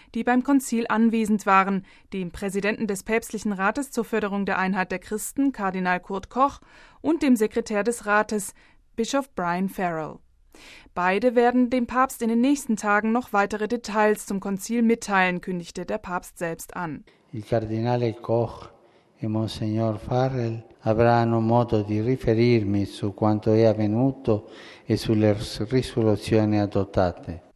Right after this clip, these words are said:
Speaker 1: Zwar war der ökumenische Patriarch Bartholomäus selber in Rom nicht anwesend,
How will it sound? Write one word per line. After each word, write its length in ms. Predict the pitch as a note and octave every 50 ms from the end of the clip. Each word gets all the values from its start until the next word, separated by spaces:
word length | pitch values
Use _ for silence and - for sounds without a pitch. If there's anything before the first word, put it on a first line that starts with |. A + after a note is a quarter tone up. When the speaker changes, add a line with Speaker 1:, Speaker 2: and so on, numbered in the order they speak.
| - _
Speaker 1:
Zwar 360 | - - G3+ G#3+ G3+ G3+ G3+
war 120 | G3+ G3 F#3+
der 160 | G3 G3 -
ökumenische 540 | G#3 - A3 G#3 G#3 G#3 G#3 G#3 F#3+ A3 G#3
Patriarch 760 | - G#3 G#3 - - G#3 G#3 G3+ G3+ A3+ C4 C#4 - - -
Bartholomäus 880 | G3 F#3+ F#3+ - G3+ G3 F#3+ F#3+ F#3 F#3 F#3 F#3+ G#3 A#3 B3+ B3+ - -
selber 340 | G#3 A3 A#3 C4 A#3+ A3+ G#3
in 120 | G#3 G3+
Rom 240 | F#3+ G3+ G3+ G3 G3+
nicht 340 | G#3 C4 D4 - - - -
anwesend, 560 | G#3 G#3 G3+ G#3 G#3 G#3+ A3 B3+ D4+ -